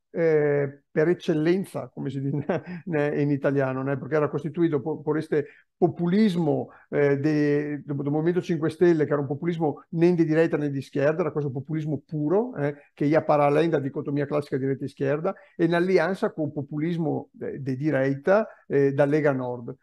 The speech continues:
Eh, tenden-, te-, teoricamente podrían ter decidido de, eh, eh, eh, de sfrutar da onda e partecipar eles também, con pequena percentuale elettorale che tinha nesta esperienza. E per lo contrario,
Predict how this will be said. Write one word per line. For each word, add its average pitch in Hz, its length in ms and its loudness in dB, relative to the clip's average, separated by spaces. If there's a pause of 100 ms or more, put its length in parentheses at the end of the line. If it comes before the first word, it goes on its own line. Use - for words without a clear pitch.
(160)
Eh, 135 260 -2
tenden-, 170 500 2
te-, 190 180 -2
teoricamente 190 840 2
podrían 160 500 -2
ter 160 180 2
decidido 175 640 2
de, 185 400 6 (220)
eh, - 80 -2
eh, 147 800 2 (180)
eh, 143 320 -2
de 156 200 4
sfrutar 180 480 2
da 180 120 6
onda 180 560 2
e 180 120 6
partecipar 165 600 -2
eles 180 240 0
também, 151 480 -2
con 131 240 -8
pequena 147 600 -2 (200)
percentuale 147 480 0
elettorale 143 380 0
che 143 140 -6
tinha 147 260 -2
nesta 135 280 -4
esperienza. 127 580 -8 (180)
E 165 100 -2
per 151 100 0
lo 170 80 4
contrario, 196 640 2